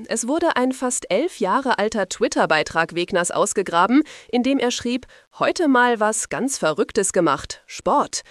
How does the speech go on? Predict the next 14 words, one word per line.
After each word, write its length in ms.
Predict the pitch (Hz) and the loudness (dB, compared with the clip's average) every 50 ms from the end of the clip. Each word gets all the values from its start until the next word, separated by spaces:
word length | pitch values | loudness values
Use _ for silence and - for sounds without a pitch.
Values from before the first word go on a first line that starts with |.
| - _ - | -20 _ -4
Habe 300 | - 285 277 277 269 - | -2 0 2 2 0 0
Tennis 320 | - 320 381 381 - - | 0 0 2 2 2 0
gespielt 560 | - 190 - - 208 190 160 120 120 - - - | -2 -4 -2 -4 -2 0 0 0 -2 -6 -10 -4
und 280 | - 160 156 151 - - | -2 -2 -2 -2 -4 -2
jetzt 400 | 170 190 269 - - - - - | 0 0 0 0 -6 -8 -8 -8
tut 240 | - 175 170 - | -8 -8 -6 -2
mir 160 | 202 226 269 - | 0 0 0 0
alles 380 | - 160 156 170 226 - - 208 | 0 0 0 0 0 0 0 2
weh. 240 | 202 147 95 90 - - - _ _ _ | 2 2 2 -2 -6 -12 -20 _ _ _
Das 220 | - 160 165 - | -6 -6 -4 -2
soll 160 | - 165 170 202 | 0 2 2 4
nun 240 | 202 180 170 175 | 4 4 4 2
gesund 380 | 175 175 165 139 147 143 165 - | 0 0 -2 -2 -2 -2 -4 0
sein?“ 280 | - 208 233 277 330 | 0 0 2 4 2